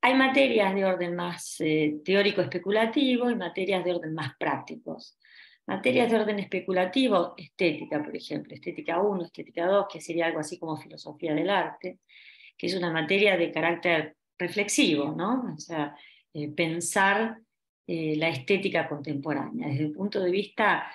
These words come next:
más teórico, ¿no? Más filosófico. Eh, luego tienen, eh, ma-, materias como, eh, bueno, el seminario, eh, teoría curatorial, en donde se analizan distintas,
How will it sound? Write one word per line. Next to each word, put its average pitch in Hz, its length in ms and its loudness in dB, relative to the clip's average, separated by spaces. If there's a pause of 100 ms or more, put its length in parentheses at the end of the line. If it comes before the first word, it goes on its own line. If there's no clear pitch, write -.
(260)
más 180 460 0
teórico, 156 720 -2
¿no? 196 240 -2
Más 165 180 -6
filosófico. 151 880 -6 (720)
Eh, 160 520 0
luego 196 320 2
tienen, 214 760 4
eh, 160 280 -8
ma-, 151 480 -6
materias 180 680 0
como, 175 540 2 (340)
eh, 156 360 -2 (1400)
bueno, 160 400 -4
el 151 100 2
seminario, 180 720 0
eh, - 240 -2
teoría 190 760 4 (360)
curatorial, 180 840 0 (360)
en 175 200 -4
donde 196 640 4
se - 180 -6
analizan 220 600 0
distintas, 233 760 0